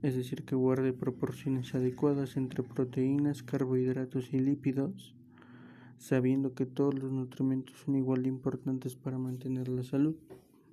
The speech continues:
Tam-, que la dieta sea suficiente, pretende cubrir con las necesidades nutricionales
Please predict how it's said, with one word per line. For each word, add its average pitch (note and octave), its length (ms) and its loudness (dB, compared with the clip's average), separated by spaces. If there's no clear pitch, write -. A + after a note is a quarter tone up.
Tam-, C3+ 360 0
que - 140 0
la C3 100 4
dieta C3 260 2
sea B2+ 160 -4
suficiente, C#3+ 1040 -2
pretende C3 500 2
cubrir C3+ 440 -4
con B2+ 240 0
las B2+ 240 0
necesidades C3 760 -4
nutricionales C3 1300 -4